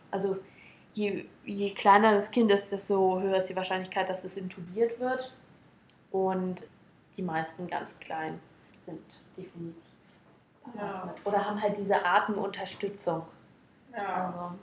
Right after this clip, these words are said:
Speaker 1: dass sie halt einfach die Unterstützung haben.
Speaker 2: Ja.
Speaker 1: Ja, was so Medikamentengabe angeht, ist halt vielleicht zu sagen, dass es halt eine individuelle Therapie ist, dass man guckt,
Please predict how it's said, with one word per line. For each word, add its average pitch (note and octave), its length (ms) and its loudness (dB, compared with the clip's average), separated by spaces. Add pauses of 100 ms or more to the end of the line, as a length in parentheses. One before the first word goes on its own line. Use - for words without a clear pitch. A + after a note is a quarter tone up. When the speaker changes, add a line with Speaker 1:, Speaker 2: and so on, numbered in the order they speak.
(120)
Speaker 1:
dass F#3 160 -4
sie F#3 100 0
halt F3+ 180 0
einfach F#3 340 0
die - 60 -6
Unterstützung F3+ 760 -6
haben. D#3+ 340 -2 (760)
Speaker 2:
Ja. G#3+ 280 -8 (1040)
Speaker 1:
Ja, A3+ 180 10
was A3+ 120 4
so A#3+ 60 4
Medikamentengabe C#4 1200 4 (100)
angeht, D4+ 680 2 (760)
ist A3+ 180 0
halt A#3 220 6
vielleicht G#3+ 800 4
zu - 80 -10
sagen, G3 200 0
dass F#3+ 160 -6
es - 120 -16
halt F#3+ 180 -8
eine F#3+ 200 -2
individuelle A3 680 2
Therapie A3 480 -2
ist, G#3+ 140 -6 (160)
dass G3+ 180 -12
man G3 140 -8
guckt, G3 240 -10